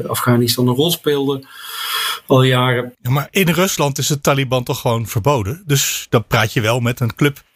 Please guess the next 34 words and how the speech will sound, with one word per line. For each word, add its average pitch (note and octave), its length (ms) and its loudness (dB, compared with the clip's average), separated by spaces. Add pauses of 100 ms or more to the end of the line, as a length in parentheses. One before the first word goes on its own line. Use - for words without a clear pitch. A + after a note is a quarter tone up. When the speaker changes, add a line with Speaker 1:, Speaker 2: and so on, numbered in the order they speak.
(120)
Speaker 2:
<laughs> - 320 2
die D#3 100 0
je D3 120 0 (220)
in E3 200 2
binnenland F#3 400 0
verboden D#3+ 360 -2
hebt. G#2 180 -6 (520)
Speaker 1:
Klopt. C3 280 4
En C3+ 120 0
dat C#3+ 140 0
is D#3+ 100 -2
natuurlijk D3+ 260 -6
ook - 160 -2
terug F3+ 200 -2
te D3 100 -4
voeren D#3 320 -2
op C#3 80 -6
wat D#3+ 180 0
er, D3+ 240 0
eh, C#3 340 -2
zeg C3+ 160 -2
maar, C3+ 140 0
ten C3+ 200 -2
tijde C3+ 300 0
van B2+ 140 -2
het, B2 240 -4
eh, B2 1000 -2
vorige D#3 380 0
emiraat C#3 680 0
is, C#3+ 260 -2
eh, C3+ 100 0 (340)
gebeurd. C3+ 460 0
Hè? C#3 100 -4
Het - 240 -10